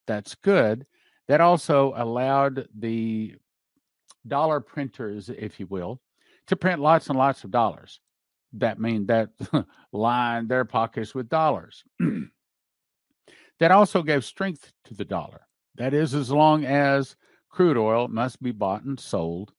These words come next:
in dollars. However, as you recall, I won't go into that, but Shane Warne was told that the whole dollar will fall because they start selling crude oil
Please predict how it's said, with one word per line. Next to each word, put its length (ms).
in 120
dollars. 440
However, 540
as 200
you 80
recall, 500
I 40
won't 200
go 160
into 140
that, 280
but 120
Shane 340
Warne 240
was 180
told 540
that 280
the 100
whole 500
dollar 480
will 160
fall 640
because 680
they 180
start 420
selling 540
crude 300
oil 420